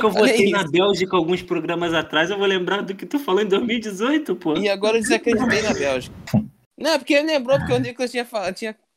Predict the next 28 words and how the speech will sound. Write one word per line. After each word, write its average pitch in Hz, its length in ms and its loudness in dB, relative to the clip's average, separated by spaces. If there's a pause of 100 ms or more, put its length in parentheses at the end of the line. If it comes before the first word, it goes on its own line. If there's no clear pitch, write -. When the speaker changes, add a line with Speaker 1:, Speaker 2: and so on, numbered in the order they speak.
Speaker 2:
tinha 202 180 -4
comentado 190 580 -4
quando 185 100 -8
eu 185 80 -4
falei, 175 300 -6
"Ah, 190 240 0
mas 190 200 -4
aí 101 360 0
a 85 60 0
Bélgica, 185 400 -2
quem 294 200 2
vai 247 100 4
imaginar 202 380 0
que 190 120 -6
a 147 40 -2
Bélgica 160 300 -2
ia 156 40 -10
tirar 156 200 -8
o 143 40 -10
Brasil, 110 440 -10
pô?" 147 260 -16
<laughs> - 80 -16
Não 185 60 -20
sei 143 180 -12
o 147 60 -10
quê. - 260 -8 (1160)
Eu 135 140 4
lembrei. 127 420 -2